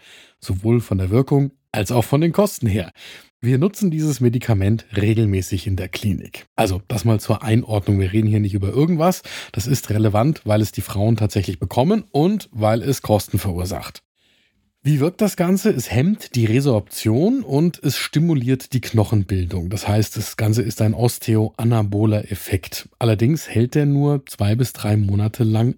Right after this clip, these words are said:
an. Und deswegen gibt es Gedankenspiele über eine verkürzte Behandlungszeit. Einerseits soll das, wie immer, ganz entscheidendes Thema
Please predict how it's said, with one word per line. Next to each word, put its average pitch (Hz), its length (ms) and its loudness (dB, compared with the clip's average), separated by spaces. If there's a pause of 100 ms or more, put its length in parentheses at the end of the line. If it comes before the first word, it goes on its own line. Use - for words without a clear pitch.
an. 117 320 0 (880)
Und 113 160 0
deswegen 165 480 2
gibt 160 220 -4
es 165 100 -4
Gedankenspiele 156 720 0
über 131 320 2
eine 123 180 2
verkürzte 123 520 0
Behandlungszeit. 104 1300 -2
Einerseits 139 540 0
soll 117 280 2
das, 147 380 -2
wie 127 180 2
immer, 156 400 0
ganz 123 260 -2
entscheidendes 117 580 0
Thema 117 380 0